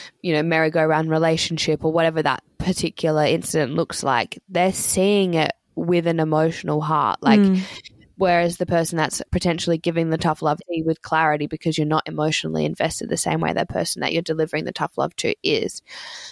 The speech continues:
Speaker 1: I think when, when it's received well, I think it's because people can acknowledge that you are seeing it from the outside, you are seeing it
Speaker 2: Mm.
Speaker 1: with fresh eyes, but that's not always easy to get across.
Speaker 2: No, it's not.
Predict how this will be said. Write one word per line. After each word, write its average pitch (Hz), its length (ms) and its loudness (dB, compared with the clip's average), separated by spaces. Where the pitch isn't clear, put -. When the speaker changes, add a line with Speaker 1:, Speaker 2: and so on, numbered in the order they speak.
Speaker 1:
I 180 140 -2
think 180 300 -6
when, 175 420 -2
when 170 160 0
it's - 180 -6
received 180 420 2
well, 165 580 2
I 175 120 -2
think 175 240 -2
it's 175 100 -4
because 180 460 0
people 165 280 -4
can 160 280 -4
acknowledge 160 760 2
that 147 320 2
you 170 180 2
are 151 180 2
seeing 156 280 -2
it 170 80 -4
from 165 220 -2
the 151 120 -2
outside, - 420 -2
you 160 160 2
are 156 160 0
seeing 208 360 4
it 202 60 8
Speaker 2:
Mm. - 20 6
Speaker 1:
with 196 160 4
fresh - 260 -4
eyes, 98 220 0
but - 260 0
that's - 460 -2
not 160 380 0
always 160 540 0
easy 151 380 0
to - 140 -10
get - 160 -2
across. - 720 -4
Speaker 2:
No, 208 260 4
it's - 180 -6
not. 180 320 2